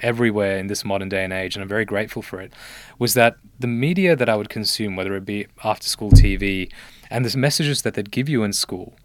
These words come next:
is pretty much that everyone's equal and everyone can be whoever they wanna be. Right? When you're a kid, you're fed that message.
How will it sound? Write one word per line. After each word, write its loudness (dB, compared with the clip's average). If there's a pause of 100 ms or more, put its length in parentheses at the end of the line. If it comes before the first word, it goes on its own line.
(280)
is -6
pretty -2
much 0
that 2 (280)
everyone's 0
equal -6 (500)
and -4
everyone 0
can -8
be -4
whoever -4
they -4
wanna -6
be. -12 (520)
Right? -2
When -4
you're 2
a 2
kid, 0
you're -4
fed -2
that -2
message. -8